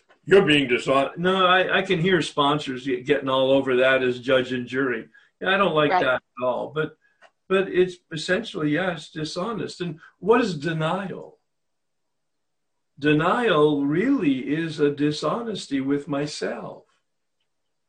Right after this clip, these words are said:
Speaker 1: Now, sometimes it's conscious and sometimes it's unconscious. I didn't
Speaker 2: Yeah.
Speaker 1: know that I didn't know.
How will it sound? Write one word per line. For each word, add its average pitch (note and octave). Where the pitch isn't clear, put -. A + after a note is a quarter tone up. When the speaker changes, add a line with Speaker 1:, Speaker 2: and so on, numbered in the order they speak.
Speaker 1:
Now, F3
sometimes D#3+
it's B2
conscious C#3+
and C3+
sometimes D3+
it's D3+
unconscious. F#3
I D#3+
didn't F#3+
Speaker 2:
Yeah. G#3+
Speaker 1:
know -
that D3
I C3
didn't B2+
know. -